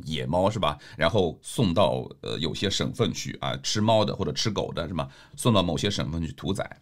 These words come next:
然后呢，中国很多动保人士呢，就会去拦这个车，那是相当的勇敢。为这个事儿死了其实不少人啊，只是你们没有听到有报道。然后呢，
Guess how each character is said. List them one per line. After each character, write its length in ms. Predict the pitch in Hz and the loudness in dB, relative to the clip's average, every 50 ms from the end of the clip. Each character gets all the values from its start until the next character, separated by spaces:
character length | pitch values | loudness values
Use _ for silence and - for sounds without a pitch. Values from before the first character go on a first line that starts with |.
| _ _ | _ _
然 160 | - 98 120 | 0 0 2
后 80 | 131 - | 4 4
呢， 80 | 127 117 | 2 2
中 180 | - 160 165 160 | 2 2 0 2
国 140 | 120 113 | 4 2
很 140 | 127 131 73 | 2 2 2
多 80 | 73 101 | -2 -2
动 240 | - - 196 139 104 | 2 2 2 4 4
保 160 | - 57 60 | 2 0 -2
人 160 | 64 67 85 | -2 -4 -2
士 140 | - - 113 | -2 -2 -2
呢， 160 | 90 67 - - | -2 -2 -4 -4
就 160 | - 120 104 | -4 -2 -2
会 220 | 92 - 110 95 85 | 0 0 0 0 0
去 360 | - - - 95 80 69 - - | -2 -4 -2 -2 -2 -2 -2 -2
拦 240 | 98 82 67 90 104 | -2 -2 0 0 0
这 80 | 147 | 0
个 100 | 139 101 | 0 -2
车， 320 | - - - 127 147 151 - - | -2 -2 -2 -2 -2 -2 -4 -2
那 120 | - - | 0 0
是 100 | 135 113 | 0 2
相 380 | - - - 220 226 214 208 202 | 0 -2 0 0 2 2 4 4
当 180 | 196 180 175 | 4 2 2
的 80 | 160 131 | 2 0
勇 260 | 95 80 80 80 98 | -2 -2 -4 -4 -4
敢。 180 | 117 - - - _ _ - - - - - - _ _ _ _ _ _ - | -4 -4 -6 -8 _ _ -20 -20 -20 -20 -20 -20 _ _ _ _ _ _ 0
为 160 | 185 175 151 | 2 4 4
这 80 | 160 | 4
个 60 | 139 127 | 4 2
事 100 | 143 127 | 2 2
儿 60 | 107 | 2
死 200 | 104 - - 73 | 0 -2 -4 -4
了 80 | 80 | -4
其 60 | 98 120 | -4 -4
实 160 | - - - | -6 -6 -6
不 100 | - - | -6 -6
少 140 | - - - | -6 -6 -6
人 220 | 50 50 50 - - - _ _ _ - | -6 -8 -8 -10 -12 -16 _ _ _ -14
啊， 100 | - - | -12 -8
只 120 | - 80 | -6 -4
是 100 | 113 156 | -2 0
你 80 | 139 98 | 0 0
们 160 | 85 87 85 | 0 0 0
没 140 | 85 92 113 | 2 2 2
有 80 | 131 | 2
听 180 | 131 131 135 135 | 2 2 2 4
到 140 | 139 110 82 | 4 2 0
有 60 | 73 | -2
报 260 | 67 - 196 165 - | -4 -2 -2 -2 -2
道。 220 | - - - - - - - _ _ - - - | -6 -10 -10 -10 -16 -18 -20 _ _ -20 -10 0
然 120 | - 107 | 4 4
后 80 | 135 147 | 6 6
呢， 100 | 135 117 | 6 4